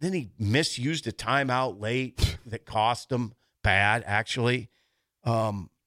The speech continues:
Speaker 1: but, but now, on the other hand, Minnesota, I guess it's, this is the best way to put it. It's gonna be hard for a mac team to beat a Big Ten team,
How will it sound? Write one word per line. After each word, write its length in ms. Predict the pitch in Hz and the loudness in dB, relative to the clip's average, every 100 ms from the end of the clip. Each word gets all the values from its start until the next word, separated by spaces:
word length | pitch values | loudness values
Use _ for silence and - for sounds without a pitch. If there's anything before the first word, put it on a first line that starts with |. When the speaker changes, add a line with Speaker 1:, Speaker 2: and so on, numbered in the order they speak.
| - | -12
Speaker 1:
but, 380 | 110 143 120 - | 2 2 4 2
but 360 | 143 90 - | 2 2 -2
now, 240 | 107 104 90 | 0 2 2
on 120 | 98 | 0
the 100 | 98 | 2
other 180 | 120 87 | 0 0
hand, 480 | 90 113 80 50 - - - _ _ _ _ - | -2 -2 -2 -8 -18 -20 -20 _ _ _ _ 2
Minnesota, 1000 | 110 180 135 - - 131 139 90 65 - _ _ _ _ _ _ _ _ _ _ _ _ _ _ _ _ _ _ | 4 4 2 -2 -2 0 0 -2 -10 -18 _ _ _ _ _ _ _ _ _ _ _ _ _ _ _ _ _ _
I 60 | 127 | -4
guess 220 | 196 - | -2 -4
it's, 180 | - - - _ _ - - | -6 -10 -12 _ _ -12 -10
this 200 | 147 170 | -6 -6
is 80 | 156 | -6
the 80 | 104 | -2
best 240 | 120 113 | 0 0
way 100 | 110 | 0
to 60 | 101 | -2
put 240 | - 92 73 | -2 -2 -6
it. 80 | - | -2
It's 160 | - - | -2 0
gonna 220 | 220 233 | 0 0
be 140 | 185 | 0
hard 400 | 123 113 143 143 | -2 4 4 4
for 160 | - 120 | 0 -2
a 60 | |
mac 460 | 104 98 98 92 _ | 0 2 2 2 _
team 240 | - 95 | -4 -2
to 80 | 87 | -2
beat 200 | 78 95 | -4 -4
a 40 | 82 | -2
Big 280 | 92 82 | -4 -6
Ten 260 | - 92 78 | -4 -4 -6
team, 260 | - 80 | -12 -18